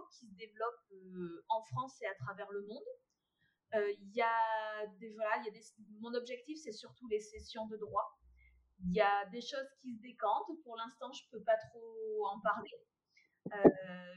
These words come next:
mais j'espère que dans l'avenir proche, je pourrai en dire plus et, euh, et que la maison d'édition, bah,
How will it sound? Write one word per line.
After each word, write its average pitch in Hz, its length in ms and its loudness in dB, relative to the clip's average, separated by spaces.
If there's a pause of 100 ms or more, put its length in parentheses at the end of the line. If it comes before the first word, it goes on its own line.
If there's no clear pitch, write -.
mais 220 160 -6
j'espère 240 440 -6
que 262 80 -6
dans 208 220 -2 (720)
l'avenir 220 460 4 (140)
proche, 233 480 0
je 190 120 -16 (100)
pourrai 220 240 -4
en 208 140 2
dire 214 160 -4 (160)
plus 262 400 -8
et, 220 260 0
euh, 202 80 -2 (520)
et 208 120 2
que 196 100 -2
la 214 140 6
maison 214 280 -10
d'édition, 208 480 -8
bah, 208 120 0